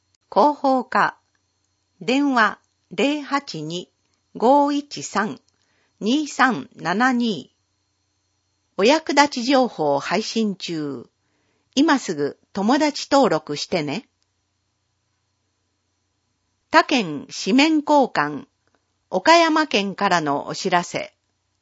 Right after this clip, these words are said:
岡山マラソン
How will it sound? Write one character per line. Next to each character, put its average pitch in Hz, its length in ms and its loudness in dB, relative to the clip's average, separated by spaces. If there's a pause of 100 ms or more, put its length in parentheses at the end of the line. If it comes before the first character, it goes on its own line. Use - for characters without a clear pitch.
(1400)
岡 294 280 2
山 302 320 0
マ 285 140 4
ラ 233 140 2
ソ 160 200 -10
ン 139 240 -10